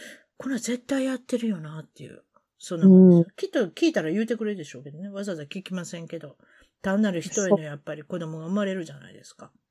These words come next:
Speaker 2: はい。
Speaker 1: もちろん二人の子供、
Speaker 2: うん。
Speaker 1: 方もいらっしゃるでしょうけど、疑問な方はいっぱい出てきますよ。っていうことを皆さんやってるんだなっていうのはわかりますけどね。うん、まあ、それがいいんじゃないですかね。軽い気持ちでやっておられるってい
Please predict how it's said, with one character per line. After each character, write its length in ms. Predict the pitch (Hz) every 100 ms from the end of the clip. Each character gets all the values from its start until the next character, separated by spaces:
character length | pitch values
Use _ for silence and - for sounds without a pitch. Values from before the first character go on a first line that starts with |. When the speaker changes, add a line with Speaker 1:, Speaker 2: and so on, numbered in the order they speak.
| _ -
Speaker 2:
は 80 | 170
い。 40 |
Speaker 1:
も 80 | 180
ち 100 | 196
ろ 80 | 190
ん 60 |
二 80 | 185
人 180 | 185 302
の 100 | 214
子 100 | 160
供、 160 | 151 147
Speaker 2:
う 20 |
ん。 40 | - 180 -
Speaker 1:
方 200 | 185 160
も 80 | 143
い 60 |
ら 100 | 143
っ 20 | 143
し 120 | -
ゃ 60 |
る 80 | 202
で 120 | 277
し 100 | 233 156
ょ 60 |
う 60 | 147
け 100 | 147
ど、 200 | 151 - - - - -
疑 240 | 214 226
問 200 | 220 302
な 100 | 359
方 160 | 240 220
は 80 | 170
い 100 | 262
っ 100 | -
ぱ 80 | 254
い 40 |
出 100 | 240
て 80 | 226
き 100 | 220
ま 100 | 202
す 100 | 190
よ。 80 | 165
っ 40 |
て 120 | -
い 40 | 320
う 20 |
こ 100 | 349
と 120 | 330
を 40 | 240
皆 220 | 180 190
さ 140 | -
ん 60 | 156
や 100 | 175
っ 20 |
て 160 | - 175
る 120 | 170
ん 40 |
だ 100 | 139
な 140 | 143 156
っ 40 |
て 120 | -
い 80 | 160
う 100 | 160 _ _ _ -
の 200 | 180 165
は 80 | 139
わ 120 | 160
か 100 | 156
り 80 | 151
ま 120 | 147
す 100 | -
け 80 | 143
ど 100 | 151
ね。 160 | 202 220 -
う 60 |
ん、 100 | 226
ま 100 | 262
あ、 40 | 302
そ 140 | -
れ 120 | 320
が 140 | 320 311 - _ _
い 60 | 285
い 20 |
ん 20 |
じ 80 | 285
ゃ 40 |
な 120 | 262 285
い 20 |
で 80 | 233
す 100 | -
か 100 | 214
ね。 120 | 277 -
軽 260 | 220 220
い 80 | 196
気 100 | -
持 120 | 185
ち 120 | 180
で 80 | 180
や 100 | 175
っ 20 |
て 140 | 170 175
お 60 |
ら 100 | 165
れ 60 | 151
る 160 | 143 -
っ 60 |
て 100 |
い 40 | -